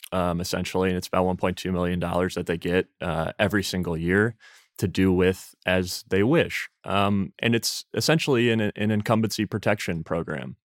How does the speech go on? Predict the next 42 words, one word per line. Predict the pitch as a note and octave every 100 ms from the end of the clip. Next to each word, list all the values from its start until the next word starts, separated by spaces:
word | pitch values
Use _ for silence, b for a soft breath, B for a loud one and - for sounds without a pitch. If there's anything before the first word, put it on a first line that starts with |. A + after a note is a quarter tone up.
| -
And | F#2+
we | G2+
see | - A#2+
that | A2 G2+ - _ _ _ -
in | F#2+
lots | F#2 B2 -
of | F2
different | F#2 F#2
elements | E2+ E2+ E2 -
of | -
city | F#2 E2
government. | E2 G2+
We | F2
see | - F#2
it |
in | E2+
the |
timing | F2 F#2 F2+ F2+
of | F2
elections, | F2 F2 F#2 - A2+ G#2+
which | F2+
is, | F2 D2+ -
we | F2
are | E2+
the | F2
only | F2+ F2
major | E2+ E2 F2
city | - F2 F2
to | - F2+ E2+ - B B B -
hold | A2+
our | G2+
municipal | F#2 F2+ F#2 -
elections | F2+ F2 - F#2+
in | F2+
February, | F2+ F#2+ F2+ F2+ F#2 G#2+
so | -
only | F2+ E2+
the | E2+
most | F2+ -
motivated | F2+ F2+ F2 E2 E2+
people | F#2 F2 E2+
vote, | D#2+ F2 F#2+ -